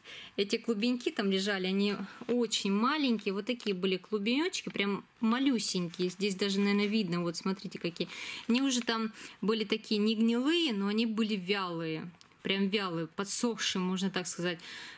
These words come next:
Мне что-то их жалко стало. Я думаю, да возьму и куплю. Они стоили, по-моему, то ли по десять рублей один клубенечек. Ну, маленькие такие прям.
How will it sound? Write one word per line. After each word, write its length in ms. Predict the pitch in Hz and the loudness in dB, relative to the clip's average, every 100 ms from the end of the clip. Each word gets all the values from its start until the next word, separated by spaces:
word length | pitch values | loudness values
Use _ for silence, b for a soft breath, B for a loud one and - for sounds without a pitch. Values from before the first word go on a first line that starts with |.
| - | 0
Мне 140 | 262 | 2
что-то 220 | 269 254 | 2 2
их 140 | 262 247 | 2 2
жалко 320 | 254 233 190 | 0 -2 -2
стало. 400 | - - 180 175 | 0 0 0 0
Я 120 | 180 | -2
думаю, 280 | 180 202 202 | 0 2 4
да 120 | 254 | 2
возьму 380 | 311 269 220 240 | 0 0 4 4
и 40 | |
куплю. 440 | 233 220 202 196 185 | 4 -2 0 2 4
Они 220 | 190 220 | 4 2
стоили, 360 | 220 277 277 214 | 0 0 2 2
по-моему, 440 | 208 208 233 208 | 0 0 2 2
то 120 | 202 | 0
ли 100 | 240 | 0
по 160 | 240 233 | 0 -2
десять 380 | 233 359 - 247 | 0 0 -2 -2
рублей 360 | 269 240 262 254 | 0 2 2 2
один 240 | 233 240 | 2 2
клубенечек. 640 | 233 233 208 226 220 - - | 0 -2 2 2 0 -2 -4
Ну, 220 | 415 427 | -2 0
маленькие 400 | 311 196 170 170 | 2 0 -2 -4
такие 320 | 190 - 190 | -4 -2 -4
прям. 300 | - 180 170 | -2 -4 -4